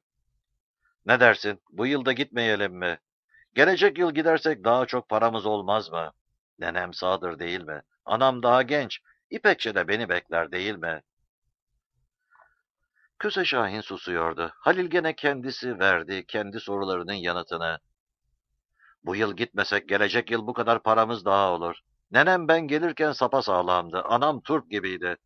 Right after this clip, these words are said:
Onlara bir şey olamaz. İpekçe de beni bin yıl gurbet elde kalsam da bekler.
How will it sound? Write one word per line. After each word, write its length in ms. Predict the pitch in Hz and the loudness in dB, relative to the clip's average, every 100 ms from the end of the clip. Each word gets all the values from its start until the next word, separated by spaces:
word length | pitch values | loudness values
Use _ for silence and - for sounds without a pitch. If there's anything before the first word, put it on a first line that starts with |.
| _ | _
Onlara 420 | 151 175 185 185 165 | 0 2 2 0 0
bir 120 | 156 | -2
şey 160 | 160 | 0
olamaz. 500 | 123 107 90 85 78 - _ _ _ - | 2 4 4 0 -4 -10 _ _ _ -10
İpekçe 480 | 143 127 135 - 90 | -4 -2 -2 -4 -2
de 160 | 92 | -2
beni 280 | 92 87 90 | -2 -6 -6
bin 200 | 143 196 | -4 -2
yıl 240 | 160 165 117 | 0 -2 -2
gurbet 340 | 143 127 135 | -2 -2 -2
elde 260 | 127 120 123 | 0 0 -2
kalsam 460 | 117 104 123 113 | -2 -2 -2 0
da 120 | 101 | 2
bekler. 460 | 95 92 82 82 | 2 0 -2 -4